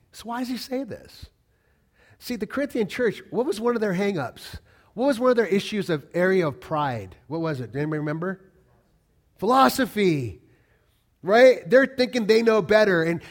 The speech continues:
with philosophy, you know, you ask questions, right? And then you come to these conclusions by asking questions, the Socratic, the Socratic method. So when Paul would say, "All things are yours,"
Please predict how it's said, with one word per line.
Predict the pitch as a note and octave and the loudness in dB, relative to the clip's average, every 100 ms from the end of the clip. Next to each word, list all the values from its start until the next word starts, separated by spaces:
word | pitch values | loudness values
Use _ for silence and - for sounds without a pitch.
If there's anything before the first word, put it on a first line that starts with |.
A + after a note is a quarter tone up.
| - | -4
with | B3 C4+ | -2 0
philosophy, | B3 B3+ C4+ - - A3 | 2 4 2 0 -2 -2
you | G#3 | 0
know, | G3+ | 0
you | G3+ G#3 | 2 0
ask | A3+ - | -2 0
questions, | C#4 E4+ - G3 C3+ | 0 0 -2 -4 -2
right? | E3+ G3+ A#3+ | 0 0 0
And | F#3 | -2
then | G#3 | -2
you | A#3 | -4
come | - A3+ | -4 -6
to | G#3 | -6
these | F#3+ F#3 | -6 -6
conclusions | - F#3 F#3 G#3+ F3+ C3+ G2+ - - - | -6 -8 -2 -2 -2 -6 -10 -16 -14 -6
by | E3+ | -2
asking | F3+ F3 F#3+ E3 | 0 -2 -4 -4
questions, | F3 E3+ - B2+ A2 | -2 -2 -4 -10 -10
the | G#2+ A2 | -10 -10
Socratic, | D#3 - F#3 F3 - - - | -12 -6 -4 -4 -6 -16 -8
the | F#3 | -6
Socratic | - - G3+ F#3+ F3+ | -6 -6 -4 -2 -2
method. | E3 E3 D#3+ F#2 - _ - - | -4 -4 -8 -12 -16 _ -20 -8
So | - A#3+ A#3+ | 0 2 4
when | A#3 | 2
Paul | - C4 C#4+ | 2 2 2
would | C#4 | 0
say, | - - C4 F#3+ D3+ E3 - - - - | -2 4 6 6 2 0 -6 -14 -10 0
"All | A#3 C4 | 4 4
things | - A#3 A#3+ F3+ | 4 2 2 0
are | F#3+ | 0
yours," | F3+ G3+ G3 D3+ G2+ - - - | 6 6 6 4 -2 -12 -20 -20